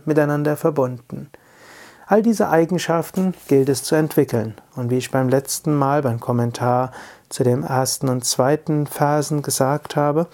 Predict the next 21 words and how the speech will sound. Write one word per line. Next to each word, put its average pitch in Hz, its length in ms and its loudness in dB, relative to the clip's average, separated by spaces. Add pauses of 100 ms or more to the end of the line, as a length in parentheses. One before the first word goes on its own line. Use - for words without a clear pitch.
(1300)
es - 160 0
rentiert 175 480 2
sich, - 420 -2
für - 140 2
jede 175 340 4
dieser 175 320 4
Eigenschaften 151 840 0
eine 180 500 0 (120)
Woche 156 280 2
bis 143 240 -2
einen 160 300 2
Monat 156 420 0
besonders 156 540 0
zu - 100 -2
investieren 147 880 0 (480)
und 135 140 -4
zu 135 100 -2
sagen, 123 500 0 (540)
in 117 220 -2
dieser 156 420 4
Woche 156 400 0